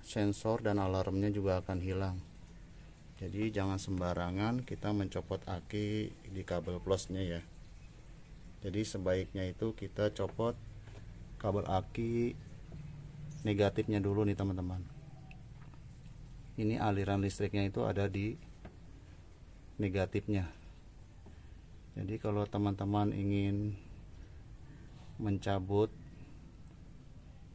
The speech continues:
kabel akinya, sebaiknya kabel aki yang negatif ya. Jadi kalau untuk mencopot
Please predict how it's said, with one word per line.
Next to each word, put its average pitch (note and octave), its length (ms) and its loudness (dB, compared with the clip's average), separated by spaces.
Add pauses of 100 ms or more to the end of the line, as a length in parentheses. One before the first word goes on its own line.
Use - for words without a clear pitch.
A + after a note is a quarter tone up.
(600)
kabel F#2+ 320 2
akinya, G2+ 400 2
sebaiknya A2 720 0 (1400)
kabel F#2+ 160 0
aki F#2+ 320 2
yang G2+ 80 6
negatif F2+ 560 0
ya. D#2+ 80 -6 (1400)
Jadi F#2+ 320 -2
kalau F#2+ 480 2
untuk F#2 480 -2
mencopot F#2 480 -2